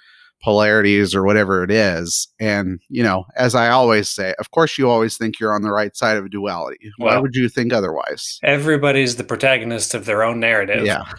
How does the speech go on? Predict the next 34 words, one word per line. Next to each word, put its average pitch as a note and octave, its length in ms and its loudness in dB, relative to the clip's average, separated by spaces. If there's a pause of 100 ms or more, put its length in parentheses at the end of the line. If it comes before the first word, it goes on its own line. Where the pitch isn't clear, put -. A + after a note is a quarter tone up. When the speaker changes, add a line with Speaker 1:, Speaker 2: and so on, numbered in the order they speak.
(200)
Speaker 1:
<laughs> A3+ 100 2 (560)
So A#2+ 460 4
churches C#3 540 -2
who B2+ 220 -6
thi-, C#3+ 340 -4
see E3 240 -6
the C#3+ 140 -2
world C3+ 520 4
versus, B2+ 520 -2 (100)
a-, B2+ 240 -10
a-, B2+ 240 -6
and B2 240 -6
two C#3 680 -2 (580)
spheres C3 680 0
of B2 120 -2
influence, C3 1120 -4
they're C3 240 0
always C#3+ 300 0
going C#3+ 240 -2
to C#3 80 -2
be C3+ 160 0
in C3+ 120 -2
the C3+ 80 -2
right C3+ 300 -2
sphere. B2 640 -8 (200)
Uh, A2 140 -10
Speaker 2:
Mm-hmm. G#2+ 100 -6
Speaker 1:
but - 80 -12
that's E3+ 220 -2
how D3+ 220 0
I G3+ 200 4
interpret B2+ 580 -2
it, A#2 220 -2
as A2+ 540 -6